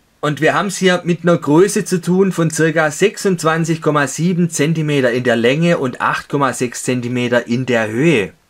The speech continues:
Die einzigen Funde dieses Dinosauriers stammen aus China. In der Xi'an-Formation wurden einige vollständig erhaltene Skelette gefunden.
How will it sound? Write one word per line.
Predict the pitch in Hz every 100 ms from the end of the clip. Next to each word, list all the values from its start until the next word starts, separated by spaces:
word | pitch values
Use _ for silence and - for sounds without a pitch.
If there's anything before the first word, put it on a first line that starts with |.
| _ _
Die | 175
einzigen | - 233 277 220 220
Funde | 190 185 226 226
dieses | 170 185 202 185
Dinosauriers | 196 180 170 143 156 160 156 147
stammen | - 131 151
aus | 120 127 127
China. | - 180 208 202 190 190 175
In | 135 135
der | 127 120
Xi'an-Formation | - 208 208 196 185 180 175 165 - 156 151 110
wurden | 120 131 127
einige | 101 120 123 120
vollständig | - 135 185 - 156 147 143
erhaltene | 107 95 101 117 120
Skelette | 117 - 104 95 104 123
gefunden. | 127 135 147 165 120 90